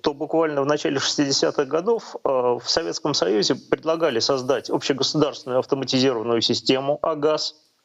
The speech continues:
которая должна была решать, э, все вот эти вот локальные задачи, которые щас Минфин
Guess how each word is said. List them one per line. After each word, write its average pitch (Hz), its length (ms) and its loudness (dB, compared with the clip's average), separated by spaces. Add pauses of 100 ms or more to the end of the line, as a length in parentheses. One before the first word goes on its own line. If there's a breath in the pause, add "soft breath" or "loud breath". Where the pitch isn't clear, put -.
(420 loud breath)
которая 208 420 0
должна 165 380 0
была 160 260 2
решать, 156 460 0
э, 143 260 2
все - 220 2
вот 147 180 2
эти 143 200 -2
вот 135 240 0
локальные 151 680 0
задачи, 139 420 0
которые 131 400 2
щас 123 340 -2
Минфин 151 480 2